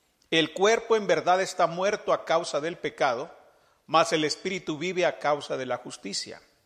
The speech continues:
Y si el Espíritu de aquel que levantó de los muertos a Jesús mora en vosotros, el que levantó de los muertos a Cristo Jesús vivificará también vuestros cuerpos mortales por su Espíritu que mora en vosotros.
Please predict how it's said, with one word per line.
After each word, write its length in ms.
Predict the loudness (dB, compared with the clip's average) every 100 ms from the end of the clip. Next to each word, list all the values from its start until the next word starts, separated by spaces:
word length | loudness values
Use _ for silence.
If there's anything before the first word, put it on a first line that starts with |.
| _ _ _ _ _ _ _ _ _ _
Y 100 | 0
si 120 | 4
el 100 | 6
Espíritu 420 | 4 2 0 0 4
de 100 | 4
aquel 340 | 4 2 2
que 120 | 2
levantó 420 | 2 2 0 0
de 80 | -2
los 160 | -2 -4
muertos 480 | 0 0 0 -6 -4
a 60 |
Jesús 360 | -4 -6 -8 -8
mora 220 | -2 0
en 100 | 0
vosotros, 760 | -4 -4 -4 -4 -10 -10 -14 _ _ _ _ _ _ _
el 200 | 0 2
que 100 | 4
levantó 440 | 4 6 4 4 4
de 60 |
los 200 | 4 0
muertos 460 | -2 -2 -2 -2 -2
a 120 | -2
Cristo 340 | -4 -4 -4
Jesús 540 | -2 -4 -2 -2 -2 -4
vivificará 680 | -6 -6 -6 -2 2 4
también 420 | 4 0 0 -4 -2
vuestros 380 | -6 -6 -12
cuerpos 380 | -2 0 0 -4
mortales 640 | -4 -6 4 6 6 2 -4
por 180 | -6
su 80 | -6
Espíritu 480 | -12 -6 -6 -6 -8
que 120 | -8
mora 260 | -6 -2 -2
en 100 | -2
vosotros. 640 | -4 -2 -2 -4 -16 -18